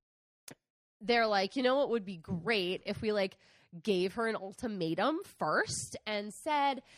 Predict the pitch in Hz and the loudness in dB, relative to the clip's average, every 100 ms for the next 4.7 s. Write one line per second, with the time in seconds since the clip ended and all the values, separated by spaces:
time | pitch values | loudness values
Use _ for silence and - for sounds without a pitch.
0 | - 466 415 269 240 523 302 185 170 185 | -8 -2 -2 0 -2 0 -2 -4 -8 -12
1 | - - - 254 254 254 247 247 247 - | -18 -20 -2 2 4 4 0 -2 -8 -14
2 | _ _ - 208 240 - 311 339 302 302 | _ _ 0 2 2 -2 -4 -2 2 2
3 | 311 330 - 262 - - 208 196 202 - | 2 -4 0 0 0 4 4 4 2 -2
4 | - 339 466 202 156 185 | 6 10 12 10 8 2